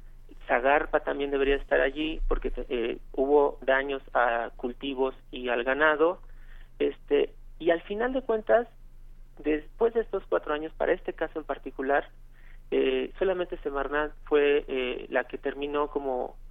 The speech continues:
diciendo, "Bueno, ya, ya se acabó todo esto". Pero se ve una, eh, falta de atención real de la afectación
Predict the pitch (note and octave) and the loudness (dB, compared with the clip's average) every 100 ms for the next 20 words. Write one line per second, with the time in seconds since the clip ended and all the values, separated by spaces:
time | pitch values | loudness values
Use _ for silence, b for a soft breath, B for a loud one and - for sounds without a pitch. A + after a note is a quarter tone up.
0 | - - C#3+ D3 E3+ D3 D3+ - - C#3+ | -18 -8 -2 2 2 4 2 0 -4 -2
1 | C#3 C#3 B2+ C3 - C3+ C3+ - - B | 0 0 0 0 0 0 -2 -6 -14 B
2 | B B - D#3+ E3 - F#3 G#3 A3 G#3+ | B B 0 4 4 4 4 4 6 6
3 | G#3 G#3 - E3+ D#3 D#3 D#3 - - - | 6 4 -2 0 2 0 -2 -4 -8 -10
4 | - - - F#3+ F#3+ G3+ G3 - E3 D#3+ | -10 -6 2 2 6 6 6 4 2 4
5 | D#3 - - - - - - D#3 - D#3+ | 4 2 0 0 0 0 0 0 0 -2
6 | - G3+ G#3 F#3+ F3+ D#3+ D#3 G3+ C#4 - | -2 4 4 4 4 4 4 4 -4 -8
7 | - - - - D3 C#3 C3 C#3 - C3+ | -12 -12 -12 -4 0 0 0 -2 -2 -4
8 | - D#3 D3+ D#3+ | -2 0 0 0